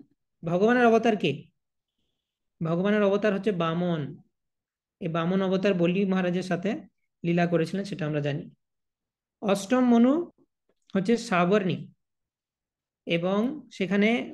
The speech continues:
ভগবান কি অবতার এসেছিলেন? সার্বভৌম। এবং তিনি কি করেছেন? "You will take away the kingdom from Purandar and give it to Bali।" মানে এখন কারেন্ট যে ইন্দ্র আছে তার থেকে নিয়ে বলি মহারাজকে ইন্দ্র বানিয়ে দেবে।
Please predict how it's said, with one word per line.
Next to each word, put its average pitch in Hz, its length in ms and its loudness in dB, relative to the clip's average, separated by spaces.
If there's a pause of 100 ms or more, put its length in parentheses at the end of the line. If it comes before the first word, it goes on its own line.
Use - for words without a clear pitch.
ভগবান 185 280 -2
কি 208 100 2
অবতার 190 260 0
এসেছিলেন? 208 360 -4
সার্বভৌম। 175 800 -2 (840)
এবং 190 280 -2
তিনি 208 520 0 (1400)
কি 196 100 -2
করেছেন? 208 300 0
"You 208 160 2
will 202 180 2
take 202 240 0
away 208 200 2
the 202 140 -2
kingdom 190 360 -4 (100)
from 185 520 -4
Purandar 190 460 2
and 175 200 0
give 175 200 0
it 180 80 -6
to 196 60 -2
Bali।" 151 360 -4 (460)
মানে 180 120 -4
এখন 196 240 -2
কারেন্ট 208 360 0
যে 220 140 2
ইন্দ্র 208 260 0
আছে 240 340 -2 (520)
তার 170 220 -4
থেকে 202 180 0
নিয়ে 196 180 0
বলি 175 220 2
মহারাজকে 185 600 -2 (120)
ইন্দ্র 170 280 0
বানিয়ে 147 280 -2
দেবে। 139 160 -6